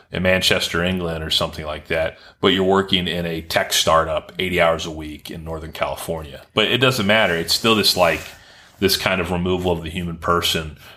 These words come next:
from, from what I think is, is their more intended environment.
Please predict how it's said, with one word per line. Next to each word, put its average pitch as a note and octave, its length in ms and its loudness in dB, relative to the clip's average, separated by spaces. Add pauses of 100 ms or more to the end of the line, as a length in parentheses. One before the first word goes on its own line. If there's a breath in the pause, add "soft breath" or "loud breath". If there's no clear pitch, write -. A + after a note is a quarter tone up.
(120)
from, E2+ 580 0
from F#2 240 0
what F2+ 120 6
I F#2 100 4
think E2+ 380 -2
is, D#2 300 -2
is D#2 360 -10
their E2 220 -6
more E2+ 580 -4 (260 soft breath)
intended E2+ 600 -2
environment. D#2 640 -2